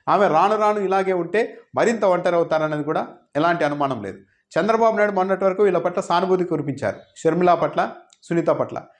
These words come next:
వీళ్ళను రాజకీయంగా ఏమన్నా మనకు ఉపయోగపడతారేమో అన్న ఆలోచనతో ఆయన చేశారు. సునీతనైతే తెలుగుదేశం పార్టీ మీడియా కూడా బాగా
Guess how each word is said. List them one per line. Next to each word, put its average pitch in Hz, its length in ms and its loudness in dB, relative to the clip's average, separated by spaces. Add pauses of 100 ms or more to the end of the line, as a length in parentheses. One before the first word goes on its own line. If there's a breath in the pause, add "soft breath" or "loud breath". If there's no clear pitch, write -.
(140)
వీళ్ళను 190 280 2
రాజకీయంగా 185 560 2
ఏమన్నా 170 280 0
మనకు 147 280 -4
ఉపయోగపడతారేమో 143 800 0
అన్న 135 120 -2
ఆలోచనతో 131 480 -2
ఆయన 143 180 0
చేశారు. 113 320 -2 (420 soft breath)
సునీతనైతే 196 560 2
తెలుగుదేశం 180 460 -2
పార్టీ 170 240 -2
మీడియా 160 220 2
కూడా 185 120 2
బాగా 156 400 2